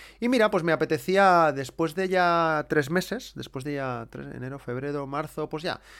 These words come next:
casi, no, no tres meses, pero ya va pa' tres meses de subir un podcast, eh, pues con, con esi-, con asiduidad. Eh, pues,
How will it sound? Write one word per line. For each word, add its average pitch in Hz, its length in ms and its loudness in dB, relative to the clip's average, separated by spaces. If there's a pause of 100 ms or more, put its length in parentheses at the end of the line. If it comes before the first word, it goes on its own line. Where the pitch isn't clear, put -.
(180)
casi, 127 300 -2
no, 120 140 -4
no 143 120 -6
tres 156 160 -4
meses, 156 260 -6
pero 139 160 -4
ya 135 140 2
va 151 120 0
pa' 135 100 0
tres 120 160 -4
meses 131 340 -8
de 120 140 -8 (180)
subir 131 300 -6
un 151 100 -8
podcast, 135 600 0 (480)
eh, 120 380 0
pues - 140 -14
con, - 160 -20
con 107 220 -12
esi-, 104 260 -10
con 113 320 -10
asiduidad. 123 800 -4 (580)
Eh, 117 340 -4
pues, - 260 -12